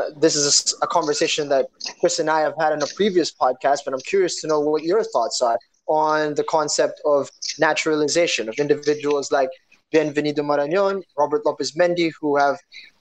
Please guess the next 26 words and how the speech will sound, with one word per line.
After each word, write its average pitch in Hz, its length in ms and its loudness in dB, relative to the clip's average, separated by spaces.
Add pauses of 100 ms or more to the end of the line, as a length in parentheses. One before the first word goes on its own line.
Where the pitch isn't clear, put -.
(140)
lived 156 260 2
here 170 120 2
in 165 60 2
the 160 80 2
country 170 320 0
for 160 580 2
an 156 60 -2
extended 160 340 0
period 160 240 0
of 147 160 -2
time 180 240 2
and 151 80 0
are 135 80 0
clearly, 170 440 0 (480)
you 156 80 -2
know, 147 220 2 (140)
um, 143 600 -2 (880)
exceptional 170 500 2
footballers. 185 640 0 (340)
What 156 180 4
do 180 40 2
you 175 60 0
think 165 200 -2
about 147 240 2
that 135 120 4
idea? 117 380 0